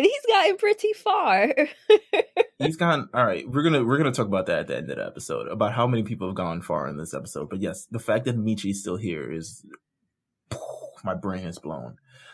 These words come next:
Speaker 2: Um, let's talk about the girls, 'cause the girls actually did stuff, and T J actually gave him props. He's like, "If you were a lady in this house, good job." And they were like, "Oh my God, thank you. Oh my God, I feel great."
Speaker 1: <laughs>
Speaker 2: Um, so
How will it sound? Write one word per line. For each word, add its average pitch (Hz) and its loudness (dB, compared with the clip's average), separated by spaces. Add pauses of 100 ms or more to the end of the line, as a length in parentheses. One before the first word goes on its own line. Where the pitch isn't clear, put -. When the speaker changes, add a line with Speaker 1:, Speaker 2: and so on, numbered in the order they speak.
(140)
Speaker 2:
Um, 127 4 (640)
let's 139 0
talk 147 2
about 165 4
the 151 -2
girls, 110 2
'cause 110 -4
the 110 -6
girls 104 0
actually 101 -2
did 95 -6
stuff, - -6 (100)
and 98 -4
T 113 -2
J 101 0
actually 92 -4
gave 98 -4
him 98 -4
props. 87 -2
He's 107 -4
like, 90 -8
"If - -14
you 143 4
were 139 4
a 101 0
lady 120 2
in 120 0
this 123 -2
house, 123 -4 (640)
good 120 4
job." 98 0
And 123 -2
they 165 4
were 202 2
like, 233 2
"Oh 117 2
my 254 2
God, 135 2
thank 175 0
you. 120 0
Oh 151 -6
my 320 2
God, - -8
I - -8
feel 415 -2
great." - -6 (280)
Speaker 1:
<laughs> - -16
Speaker 2:
Um, 135 4 (1120)
so 131 4